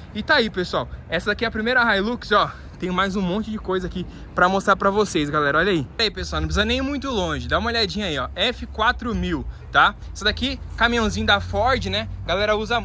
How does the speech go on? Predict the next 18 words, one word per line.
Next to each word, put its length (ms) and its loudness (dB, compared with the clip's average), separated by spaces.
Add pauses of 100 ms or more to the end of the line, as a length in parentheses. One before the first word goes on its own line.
(120)
gosta 360 -2
muito 380 -4
desse 180 -6
caminhão, 340 -4
é 40 -6
realmente 360 -6
muito 320 -2
querido. 320 -4
Olha 120 -4
o 20 -10
pneuzão, 520 -4 (360)
brabo, 360 4
né? 220 0 (340)
Muito 320 2
querido 160 -2
esse 80 -6
caminhãozinho, 460 0
porque 420 0